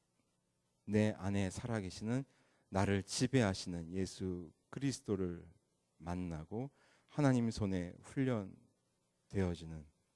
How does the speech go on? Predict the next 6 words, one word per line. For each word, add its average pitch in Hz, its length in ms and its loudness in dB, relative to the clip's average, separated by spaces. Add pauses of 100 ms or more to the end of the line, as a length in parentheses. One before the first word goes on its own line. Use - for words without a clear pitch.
(580)
그러한 101 320 0 (300)
하나님의 113 540 2
사람으로 107 600 0 (360)
그곳에서 110 760 0 (500)
다듬어지게 98 960 -4
되었습니다. 78 720 -12